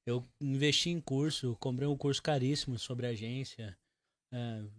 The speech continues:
um curso que era, cara, cansativo, maçante. E até hoje a gente tem a oportunidade de fazer curso, de assistir, de ver palestra, eu tô assistindo. Então eu virei um cara que eu consumo muito conhecimento.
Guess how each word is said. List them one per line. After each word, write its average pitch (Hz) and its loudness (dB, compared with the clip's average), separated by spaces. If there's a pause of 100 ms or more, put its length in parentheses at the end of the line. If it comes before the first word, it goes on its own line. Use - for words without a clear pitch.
(280)
um 117 -8
curso 135 -4
que 180 -2
era, 180 0
cara, 101 -2 (800)
cansativo, 139 0
maçante. 139 0 (420)
E 165 0
até 214 0
hoje 214 4
a 131 2
gente 127 0
tem 147 0
a 143 0
oportunidade 131 0
de 127 -2
fazer 123 2
curso, 131 2
de 113 2
assistir, 127 -2
de 110 -8
ver 113 -6
palestra, 123 -2
eu 185 -4
tô 180 -4
assistindo. 135 -6 (640)
Então 139 -2
eu 151 2
virei 156 2
um 170 -2
cara 151 2
que 170 -2 (400)
eu 123 0
consumo 170 -2
muito 160 -2
conhecimento. 113 -4